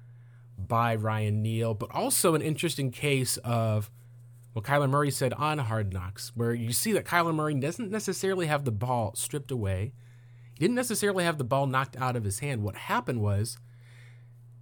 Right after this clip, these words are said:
kind of three quarters of the way running, Ryan Neal tackles him, and you end up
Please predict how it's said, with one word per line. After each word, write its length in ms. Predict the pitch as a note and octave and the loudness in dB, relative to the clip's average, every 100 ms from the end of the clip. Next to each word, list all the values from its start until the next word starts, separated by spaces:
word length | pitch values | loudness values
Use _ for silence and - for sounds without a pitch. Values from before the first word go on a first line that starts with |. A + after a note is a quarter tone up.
| - | -2
kind 180 | D#3+ E3 | 2 4
of 100 | C#3+ | 2
three 220 | D3 F3 | 0 0
quarters 400 | - F3+ F3 E3+ | 4 4 4 2
of 40 | |
the 100 | E3+ | 2
way 160 | F3 F3+ | 4 6
running, 440 | F3 F3 F3 F3 E3 | 6 4 4 0 0
Ryan 280 | B2 C3+ | 2 2
Neal 160 | C3 B2 | 2 -2
tackles 520 | - C#3 C#3 A#2+ G#2 | -2 -4 -4 -6 -6
him, 200 | G2+ F#2+ - | -6 -8 -4
and 160 | C3+ | -2
you 160 | C3+ - | 0 -2
end 320 | D3+ E3+ F#3+ | -2 -2 0
up 240 | D#3+ - | 0 -2